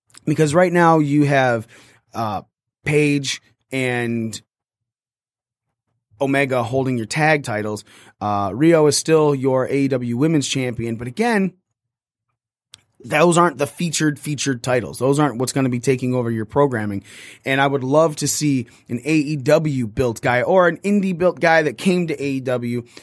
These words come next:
fucking run with that A E W championship. I think it'll be a thing of beauty when that finally happens. I'm not saying that Jericho and Moxley are bad calls on this. I'm saying those are smart calls on that. You want your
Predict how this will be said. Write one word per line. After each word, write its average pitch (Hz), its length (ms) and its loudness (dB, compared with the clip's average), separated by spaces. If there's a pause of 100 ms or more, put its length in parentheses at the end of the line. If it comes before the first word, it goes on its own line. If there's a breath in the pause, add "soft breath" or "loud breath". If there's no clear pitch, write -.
(140 loud breath)
fucking 151 320 0
run 139 440 2 (120)
with 131 500 2
that 123 560 -2
A 135 100 -2
E 123 260 -4
W 110 340 -4
championship. 104 560 -6
I 113 80 -2
think 123 160 -4
it'll 113 100 -4
be 117 200 -4
a 110 40 -2
thing 147 220 0
of 135 80 0
beauty 139 220 -2
when 131 120 0
that - 180 -6
finally 156 360 2
happens. 127 400 -2
I'm 127 100 -2
not 143 180 0
saying 151 400 2 (380 loud breath)
that 135 380 0 (320)
Jericho 147 420 0
and 139 80 0
Moxley 143 340 0
are 127 60 -2
bad 135 300 0
calls 131 280 0
on 104 140 -8
this. - 260 -12
I'm 131 280 -4
saying 135 320 -4
those 131 200 -2
are 113 80 -6
smart 156 500 0
calls 98 280 -6
on 90 120 -12
that. - 100 -16
You 131 180 -2
want 143 420 2 (280 loud breath)
your 143 480 4